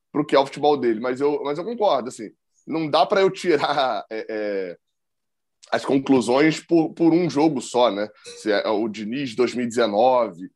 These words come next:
olha a volta, setenta finalizações e nenhum gol. É óbvio, a piada pro torcedor, a, a, a raiva mesmo do torcedor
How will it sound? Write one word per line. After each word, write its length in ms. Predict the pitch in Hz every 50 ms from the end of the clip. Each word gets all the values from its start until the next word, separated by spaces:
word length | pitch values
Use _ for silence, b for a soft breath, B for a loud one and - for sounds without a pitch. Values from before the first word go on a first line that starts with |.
| _ _ -
olha 280 | - 110 131 135 135 123
a 20 |
volta, 680 | - - 107 117 131 135 131 123 120 - - 110 101 - _ _
setenta 520 | _ - 143 131 127 - 156 156 151 - 139
finalizações 800 | - - 131 131 131 131 127 131 123 117 - - 131 135 120 131
e 20 |
nenhum 260 | 131 131 131 131 131
gol. 320 | 107 110 120 123 127 185 -
É 60 | -
óbvio, 340 | - 220 160 117 98 92 113
a 40 | 135
piada 480 | - 165 156 143 139 156 160 156 147
pro 120 | - - 123
torcedor, 680 | - 208 - - - - - 104 117 143 151 131 110
a, 60 | 104
a, 20 | 101
a 480 | 98 - 98 101 92 - 98 98 95 -
raiva 360 | - 117 135 147 139 110 110
mesmo 320 | 101 107 113 113 107 107 104
do 60 | -
torcedor 460 | - 110 - - 98 92 113 123 123